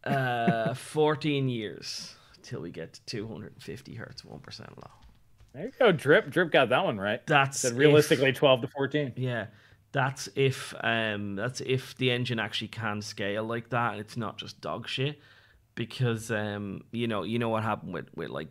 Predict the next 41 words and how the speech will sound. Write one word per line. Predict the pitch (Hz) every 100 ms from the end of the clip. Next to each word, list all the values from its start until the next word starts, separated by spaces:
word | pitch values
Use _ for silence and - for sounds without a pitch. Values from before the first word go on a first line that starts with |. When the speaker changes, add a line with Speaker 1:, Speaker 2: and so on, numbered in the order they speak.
| -
Speaker 1:
you | 131 127
try | 143 113
and | 107
run | 104 101
Crysis. | - 107 87 101 98 - -
"Oh, | 202 190
Keith's | 220 214 -
here. | 165
What's | 151 165
up? | 147 139 -
No | 117 127 143
new | 143 135
drivers | 127 113 117 120 113
needed. | 113 113 107 104 - - - _ _ 101
Only | 104 104 104
upscalers." | 90 - - 113 - - - - - 143 175
<laughs> | - 160 - - - - - 220
Um, | 151 127
Speaker 2:
Welcome, | 156 151 143
Speaker 1:
what's | 131
up, | 135
Speaker 2:
Keith. | 127 135 127 -
Speaker 1:
Keith? | - - - -
Speaker 2:
That | 139 135 131
Speaker 1:
Um, |
Speaker 2:
seems | 254 285 240
to |
be | 254
the | 226 202
new | 196
push, | - 190 165 - 131
right? | 151 170
Why | 127 226
Speaker 1:
yeah. | 294
Speaker 2:
make | 262 -
the | 147
games | 175 160 127
run | 127 160 120
better? | 113 113 113
Let's | 156 185 -
just | 208 180 151